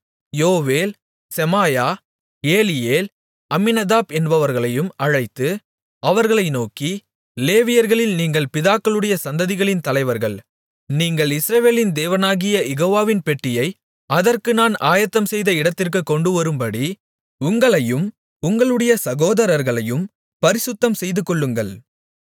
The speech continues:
முதலில் நீங்கள் அதை சுமக்காததாலும், நாம் நம்முடைய தேவனாகிய யெகோவாவை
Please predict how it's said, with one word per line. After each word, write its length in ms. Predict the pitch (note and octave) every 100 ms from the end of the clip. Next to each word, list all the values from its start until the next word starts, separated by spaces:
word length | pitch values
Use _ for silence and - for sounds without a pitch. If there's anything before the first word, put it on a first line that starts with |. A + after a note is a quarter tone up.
| _
முதலில் 480 | C#3 F3 A3+ A#3+ A3+
நீங்கள் 340 | G3 F#3 E3+
அதை 200 | D#3+ C#3+ C3
சுமக்காததாலும், 920 | D#3+ F#3 G3 F3+ C#3+ B2+ G#2+ A#2 F#3 - _ _ _ _
நாம் 360 | C#3 F3+ A3
நம்முடைய 420 | F#3+ F3 E3 D#3+ C#3
தேவனாகிய 680 | D3 F#3 G3+ G#3+ G3+ A3
யெகோவாவை 600 | F3 D3 F#3 F3 C3+ C3